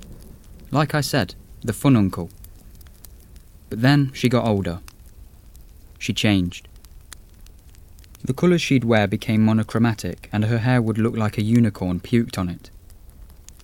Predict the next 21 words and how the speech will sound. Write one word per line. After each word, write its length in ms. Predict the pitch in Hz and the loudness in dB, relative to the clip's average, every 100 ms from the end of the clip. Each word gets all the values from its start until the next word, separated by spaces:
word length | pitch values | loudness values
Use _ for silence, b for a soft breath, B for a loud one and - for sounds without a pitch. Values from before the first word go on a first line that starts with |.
| - | -20
She 140 | - 120 | -2 0
had 160 | 131 | 2
all 180 | 143 160 | 2 2
of 60 | 156 | 2
a 80 | |
sudden 340 | 151 147 113 98 | 0 0 2 0
discovered 400 | 95 - 107 110 | 0 0 0 4
makeup 480 | 135 127 92 85 - - - - | 4 2 -2 -10 -16 -20 -20 -2
and 140 | 104 | 2
looked 240 | 120 123 120 | 2 0 -2
like 180 | 110 | -2
an 100 | 107 | -2
extra 300 | 110 113 - | -2 -4 -4
from 180 | 95 92 | -4 -2
a 60 | 92 | -2
Romero 480 | 92 98 104 95 90 | 0 0 0 0 -4
film. 380 | - 87 87 - - - - - - - - - - - - - - - - - - - | -6 -6 -8 -12 -20 -20 -20 -20 -20 -20 -20 -20 -20 -20 -20 -20 -20 -20 -20 -20 -20 -10
Danielle 480 | - 131 156 120 98 | 2 4 6 4 2
had 180 | 98 107 | -2 -2
levelled 380 | 107 107 107 101 | 0 2 2 0
up 160 | 87 | -2